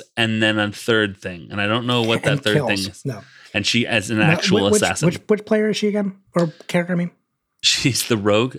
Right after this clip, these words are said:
Speaker 1: Oh, no. She's the, the little girl that stabs
Speaker 2: Yeah.
Speaker 1: Dugan.
Speaker 2: I
Speaker 1: So
Speaker 2: mean,
Speaker 1: I think she does martial arts and she acts,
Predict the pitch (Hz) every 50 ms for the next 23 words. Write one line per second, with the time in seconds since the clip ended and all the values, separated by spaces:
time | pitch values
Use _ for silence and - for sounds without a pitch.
0 | - - 107 104 104 87 73 - - 131 123 120 131 120 113 110 117 120 127 127
1 | 123 110 113 113 110 104 98 90 - - - 104 101 98 92 92 - 95 - 107
2 | 110 113 117 - _ _ _ _ _ _ _ _ _ _ _ - - _ - 175
3 | - 185 123 120 127 135 127 - 143 127 131 123 101 120 123 120 120 - 127 120
4 | 113 113 110 - - - - 113 104 - 123 107 113 117 107 107 104 - - -